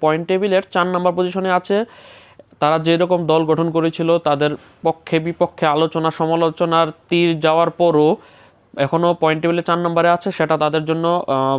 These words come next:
ভালো একটা বিষয়। কারণ মাঝখানে পেমেন্ট ইস্যু এসে-, এসেছিল, পেমেন্ট ইস্যুর পর দিনই ম্যাচ খেলতে নেমে কিন্তু তারা ম্যাচটি জয়লাভ করেছে, সর্বশেষ ম্যাচে তারা জয়লাভ করেছে।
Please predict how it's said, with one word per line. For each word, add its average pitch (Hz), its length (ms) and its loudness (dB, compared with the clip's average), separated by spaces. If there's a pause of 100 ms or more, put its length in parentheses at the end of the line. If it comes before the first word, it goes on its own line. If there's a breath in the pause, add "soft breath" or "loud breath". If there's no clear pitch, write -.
ভালো 139 240 0
একটা 156 280 0
বিষয়। 160 320 0
কারণ 147 220 0
মাঝখানে 143 420 -2
পেমেন্ট 156 360 -2
ইস্যু 160 180 0
এসে-, 156 180 -2
এসেছিল, 156 440 -2
পেমেন্ট 151 360 -2
ইস্যুর 156 300 -4
পর 165 140 2
দিনই 160 260 -2
ম্যাচ 151 240 -4
খেলতে 160 220 -2
নেমে 165 180 -2
কিন্তু 156 240 -4
তারা 156 240 2 (480 loud breath)
ম্যাচটি 143 260 0
জয়লাভ 151 280 2
করেছে, 175 240 0
সর্বশেষ 151 420 -2
ম্যাচে 147 200 -4
তারা 175 200 0
জয়লাভ 139 360 0
করেছে। 117 260 -8